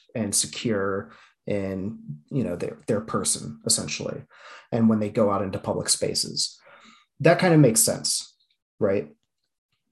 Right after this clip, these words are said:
Um, but when you get into, <clears throat> I mean, yeah, the, the Dobbs opinion, I think, is getting a little bit tricky because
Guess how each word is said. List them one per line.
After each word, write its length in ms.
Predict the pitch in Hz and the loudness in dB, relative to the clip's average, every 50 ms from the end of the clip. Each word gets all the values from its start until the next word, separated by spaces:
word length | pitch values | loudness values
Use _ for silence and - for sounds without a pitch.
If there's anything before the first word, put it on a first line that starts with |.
| _ _ _ _ | _ _ _ _
Um, 680 | - 131 127 123 123 120 117 113 113 113 113 113 - - _ _ _ _ _ _ _ _ _ | -2 0 2 2 2 2 4 4 6 4 4 2 -2 -8 _ _ _ _ _ _ _ _ _
but 500 | 139 123 - - 143 139 143 139 131 - - - | -12 -12 -2 0 2 4 4 4 2 0 -2 0
when 180 | 147 151 156 | 2 4 4
you 140 | 156 160 151 | 4 2 -2
get 200 | 147 - 175 175 | -4 -4 -4 -4
into, 880 | 190 190 185 - - - 170 165 156 156 156 151 151 151 147 147 143 147 - - _ _ | -4 -4 -4 -4 -4 -2 0 2 4 4 6 6 6 6 6 6 4 2 -2 -10 _ _
<clears throat> 180 | _ _ _ - 160 151 - - - - - - - - - - - _ _ _ - | _ _ _ -10 -10 -10 -10 -8 -6 -6 -6 -4 -6 -10 -14 -18 -20 _ _ _ 0
I 60 | 151 | 2
mean, 240 | 165 175 165 147 - - | 4 4 4 2 -2 -4
yeah, 400 | 151 147 143 127 113 104 101 98 98 - | -2 0 0 2 2 0 -2 -4 -4 -2
the, 120 | 117 113 | -2 -2
the 160 | 113 - 123 113 | 0 0 -2 0
Dobbs 360 | 117 131 151 175 175 - 180 | 4 4 4 4 4 2 -2
opinion, 320 | 151 151 151 139 127 117 | -2 0 0 0 2 2
I 80 | 110 110 | 0 0
think, 200 | 113 117 113 117 | 0 -2 -2 -2
is 120 | 110 - | -2 -2
getting 260 | - 117 120 113 113 | -2 0 2 2 4
a 40 | 110 | 4
little 260 | 104 98 113 110 98 | 4 2 0 -2 -2
bit 120 | 107 107 - | -2 -4 -6
tricky 440 | - - - 113 110 - 107 95 78 | -6 -4 -4 -4 -4 -4 -6 -6 -6
because 600 | 98 92 - - 101 101 98 - - - - | -8 -8 -6 -4 -4 -2 -2 -2 -2 -2 -4